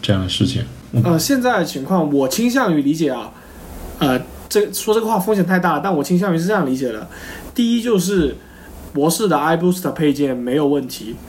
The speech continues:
Speaker 2: 特斯拉的车本身也严格来说也不存在刹车失灵这个问题，但特斯拉错，除了公关以外，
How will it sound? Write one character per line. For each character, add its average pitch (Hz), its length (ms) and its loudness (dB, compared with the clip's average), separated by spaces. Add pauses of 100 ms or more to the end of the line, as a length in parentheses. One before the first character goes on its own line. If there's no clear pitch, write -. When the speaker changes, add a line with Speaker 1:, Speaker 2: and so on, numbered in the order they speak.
(360)
Speaker 2:
特 240 180 2
斯 202 140 -2
拉 196 220 2
的 156 240 0
车 190 500 0
本 123 200 -4
身 147 360 0 (400)
也 143 240 2 (220)
严 180 320 2
格 202 140 2
来 131 160 0
说 143 440 0
也 151 300 2
不 208 180 -4
存 131 240 -4
在 156 200 2
刹 147 220 0
车 160 180 2
失 156 240 2
灵 117 180 0
这 139 140 2
个 139 80 2
问 139 180 2
题， 110 220 -10 (400)
但 196 260 2
特 202 160 2
斯 185 120 2
拉 170 240 2
错， 170 480 -2 (140)
除 - 160 -2
了 170 80 4
公 185 200 0
关 202 200 2
以 139 60 0
外， 135 260 -2